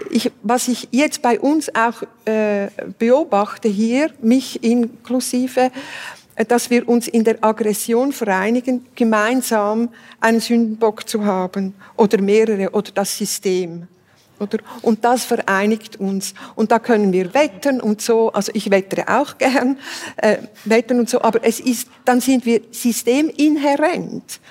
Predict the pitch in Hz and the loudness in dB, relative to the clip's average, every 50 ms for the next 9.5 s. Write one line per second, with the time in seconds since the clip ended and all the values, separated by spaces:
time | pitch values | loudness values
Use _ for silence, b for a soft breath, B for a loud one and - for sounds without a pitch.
0 | 196 185 175 226 208 254 247 240 240 254 - - 233 208 214 220 220 220 214 - | -12 -4 -2 0 2 2 2 2 2 0 0 -2 -2 0 0 2 2 2 0 -2
1 | - 226 208 - - 220 214 233 277 269 - 226 214 B B B B B B 240 | -2 -4 -4 -2 0 0 0 2 0 0 -2 -2 -2 B B B B B B 2
2 | 254 240 - 226 220 226 233 247 269 262 - 233 233 247 262 302 311 294 262 - | 2 2 2 2 2 4 4 4 2 2 0 0 2 4 4 4 2 0 0 0
3 | 226 226 - - - 233 - 226 220 - 233 214 208 208 - - 240 233 254 240 | 0 -2 -2 -4 -6 -2 0 0 0 2 0 -2 -2 -2 -2 -2 0 0 0 0
4 | - 240 - - 214 208 - - - - 277 294 339 320 262 285 339 - - - | -2 -2 0 0 0 0 0 -4 -4 0 2 4 4 4 2 2 0 -4 -6 -8
5 | - - b b b b b - 240 220 220 214 214 - - 226 262 311 - - | -10 -14 b b b b b 0 0 2 2 0 -2 -4 -2 -2 -2 -2 -4 -4
6 | 294 285 302 302 - 262 226 - 233 220 202 - 208 202 - 196 202 220 254 302 | -4 -4 -4 -2 0 -2 -2 0 0 0 0 0 -2 0 2 4 4 4 2 0
7 | - - 311 311 254 208 214 208 214 202 202 - 196 190 - _ - 196 190 - | -2 -2 -4 -2 0 2 2 0 0 -2 -2 -2 -2 -2 -4 _ -10 -8 -4 0
8 | 196 202 226 226 - - 226 208 - 214 214 226 247 262 269 - - 262 254 247 | 2 4 4 2 2 -2 -4 -4 0 2 2 2 2 2 -2 -4 -2 0 0 0
9 | 247 254 254 254 254 254 254 247 - - | 2 2 2 2 0 0 -4 -10 -12 -14